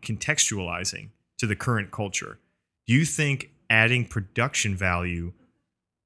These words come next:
to, uh, a church service or church gathering is contextualizing?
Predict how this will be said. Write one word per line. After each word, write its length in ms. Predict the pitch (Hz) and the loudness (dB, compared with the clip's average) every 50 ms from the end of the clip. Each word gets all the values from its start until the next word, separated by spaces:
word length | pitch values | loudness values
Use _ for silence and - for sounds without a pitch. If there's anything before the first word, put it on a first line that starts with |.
| _ _ _ - | _ _ _ -8
to, 640 | - - - 165 175 160 131 113 101 95 92 95 - _ _ _ _ _ _ _ _ - | -4 0 4 6 6 6 6 4 4 2 -2 -4 -6 _ _ _ _ _ _ _ _ 0
uh, 240 | 107 101 95 98 - - | 2 2 2 2 0 -2
a 60 | 110 | -2
church 420 | - - - - 131 120 - - | 0 2 2 4 4 4 4 4
service 440 | - - 120 110 107 98 104 101 - 101 | 4 4 4 4 4 2 2 0 -2 -2
or 40 | 92 | -2
church 360 | - - 123 113 98 - - | 0 0 0 0 0 0 2
gathering 600 | - 104 98 95 92 98 95 92 90 90 92 - - _ _ - | 4 4 4 4 2 0 -2 -2 -2 -4 -6 -10 -14 _ _ 4
is 220 | 131 123 120 110 | 4 6 6 6
contextualizing? 960 | - - 107 98 - 98 107 - - 104 92 95 90 80 78 - 98 95 85 | 4 2 -2 -2 0 -2 0 0 -2 -4 -4 -6 -6 -8 -8 -8 -10 -12 -14